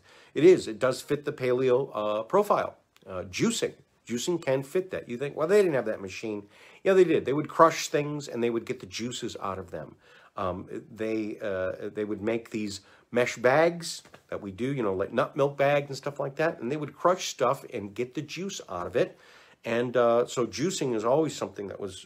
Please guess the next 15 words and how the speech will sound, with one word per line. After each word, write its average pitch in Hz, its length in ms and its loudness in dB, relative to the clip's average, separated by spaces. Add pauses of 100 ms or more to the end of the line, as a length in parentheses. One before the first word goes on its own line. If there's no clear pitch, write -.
(120)
also 113 300 -4
very 95 320 -4
available. 87 480 -10 (140)
So 92 260 -10 (420)
this - 100 -14
is 127 80 -8
Jason 156 440 -2
Eagle, 143 580 -4
your 110 120 -2
natural 110 560 0
health 98 320 -4
authority. 220 760 0
Until 107 360 -2
next 139 360 -4
time, 131 440 0